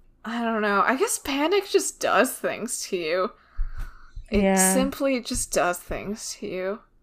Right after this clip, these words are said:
Speaker 1: And then Crowley goes, like, "Oh, no blood on your hands. That's a bit holier than thou, isn't it?" And Aziraphale goes,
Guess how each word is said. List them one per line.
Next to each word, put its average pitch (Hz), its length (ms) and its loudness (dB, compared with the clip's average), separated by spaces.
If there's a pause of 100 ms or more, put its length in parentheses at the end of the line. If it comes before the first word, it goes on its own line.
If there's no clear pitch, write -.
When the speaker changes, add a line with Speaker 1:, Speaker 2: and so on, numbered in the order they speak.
(120)
Speaker 1:
And 359 260 4
then 381 300 6 (1080)
Crowley 339 520 4
goes, 226 640 0
like, 202 400 0 (500)
"Oh, 277 160 10
no 254 220 10
blood 196 420 8
on 285 200 10
your 196 140 2
hands. 202 420 -2
That's 190 280 6
a 392 60 8
bit 269 220 8
holier 190 560 4
than 180 220 0
thou, 160 280 4
isn't 196 300 0
it?" 285 280 0 (680)
And 339 240 6
Aziraphale 349 540 4
goes, 330 360 2